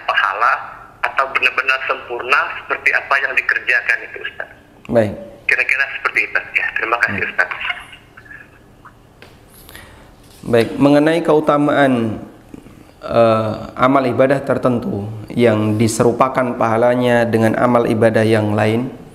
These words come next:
Speaker 2: apakah keutamaan itu sama seperti mengerjakan amal yang diserupakan, atau sifatnya hanya, eh, sifatnya hanya keutamaan dari sisi pahala?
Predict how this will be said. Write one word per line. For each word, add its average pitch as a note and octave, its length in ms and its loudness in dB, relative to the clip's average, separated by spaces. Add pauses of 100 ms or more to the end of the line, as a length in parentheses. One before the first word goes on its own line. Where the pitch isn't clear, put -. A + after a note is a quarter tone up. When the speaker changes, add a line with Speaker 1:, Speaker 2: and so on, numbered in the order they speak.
(720)
Speaker 2:
apakah A#2 760 -2 (960)
keutamaan A#2+ 680 2
itu D#3+ 560 2 (400)
sama C3 320 2
seperti C3+ 400 0
mengerjakan A#2+ 960 2
amal B2+ 320 4
yang A#2 160 -2
diserupakan, A2 880 -2 (480)
atau A#2 240 2
sifatnya C3 480 2
hanya, A#2 480 2 (960)
eh, A2 480 4
sifatnya B2 480 2
hanya A2+ 200 0 (200)
keutamaan C3 480 2
dari A2 160 -2
sisi B2+ 320 -4
pahala? G#2 480 -2